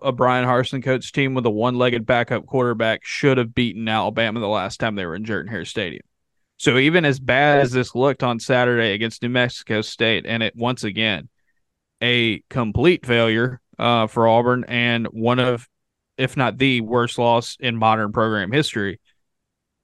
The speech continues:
you can turn around and, and be really competitive against Alabama and get the crowd back into it. I'm not saying all is forgiven.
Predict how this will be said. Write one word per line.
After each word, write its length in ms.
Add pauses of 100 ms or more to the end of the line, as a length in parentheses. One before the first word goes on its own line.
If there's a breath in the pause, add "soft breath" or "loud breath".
you 80
can 80
turn 220
around 400
and, 260 (540)
and 160 (180)
be 160
really 260
competitive 680
against 340
Alabama 800 (120)
and 280
get 160
the 60
crowd 380
back 240
into 400
it. 160 (420)
I'm 100
not 200
saying 260
all 220
is 100
forgiven. 540